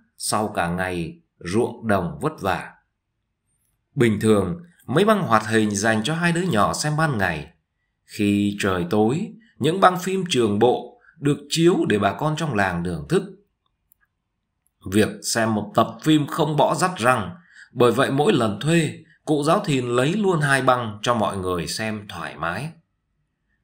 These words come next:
Trong làng không có hàng cho thuê băng video, bởi vậy mỗi lần đổi băng phải chạy lên phố huyện cách đó vài cây.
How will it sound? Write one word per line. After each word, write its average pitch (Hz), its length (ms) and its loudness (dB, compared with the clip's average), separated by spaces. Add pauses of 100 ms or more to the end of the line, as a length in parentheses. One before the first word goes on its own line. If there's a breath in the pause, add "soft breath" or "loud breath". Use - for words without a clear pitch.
(340)
Trong 101 280 -2
làng 78 400 -6 (280 loud breath)
không 190 240 -2
có 196 80 0
hàng 120 360 -2
cho 156 100 -4
thuê 170 200 -2
băng 165 240 0
video, 156 440 0 (380 soft breath)
bởi 127 220 6
vậy 113 200 2
mỗi 139 260 2
lần 113 220 2
đổi 98 200 0
băng 147 260 0 (300 soft breath)
phải 120 300 0
chạy 135 240 0
lên 180 160 0
phố 190 220 -4
huyện 131 260 2 (200)
cách 131 220 0
đó 113 260 0
vài 90 440 -2
cây. 131 300 2